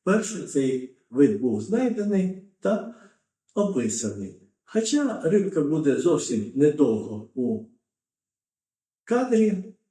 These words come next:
вона швиденько попливе у своїх справах, все ж таки можна буде помітити, наскільки незвична форма її тіла.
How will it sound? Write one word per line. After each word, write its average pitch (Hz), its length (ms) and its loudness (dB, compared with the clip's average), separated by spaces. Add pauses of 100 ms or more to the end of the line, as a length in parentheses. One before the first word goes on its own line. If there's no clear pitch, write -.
(280)
вона 147 240 2
швиденько 117 840 -2
попливе 120 760 0
у - 40 -20
своїх - 600 -4
справах, 247 520 -4 (320)
все 233 220 2
ж - 140 -2
таки 165 440 -4
можна 131 320 0
буде 120 340 -2
помітити, 190 920 -2
наскільки 214 840 -2 (260)
незвична 127 720 -2 (160)
форма 143 580 0 (100)
її 120 640 -2 (120)
тіла. 95 420 -4